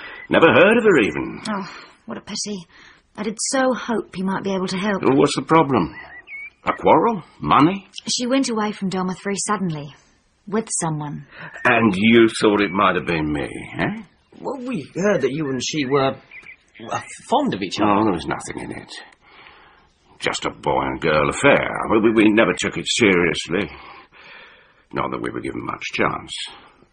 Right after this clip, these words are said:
Speaker 1: So, you're Halliday's daughter.
Speaker 2: That's right.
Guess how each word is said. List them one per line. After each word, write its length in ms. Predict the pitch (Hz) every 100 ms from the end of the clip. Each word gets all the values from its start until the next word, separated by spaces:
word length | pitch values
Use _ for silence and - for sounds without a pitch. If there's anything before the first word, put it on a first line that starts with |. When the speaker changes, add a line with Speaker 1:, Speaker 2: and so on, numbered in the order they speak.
| _ _ _ _ -
Speaker 1:
So, 140 | - 139 - _ _ - - - - - -
you're 300 | 80 87 87
Halliday's 420 | 95 82 95 85
daughter. 460 | 123 180 202 - 64 - - - - -
Speaker 2:
That's 240 | - 196 196
right. 260 | 185 277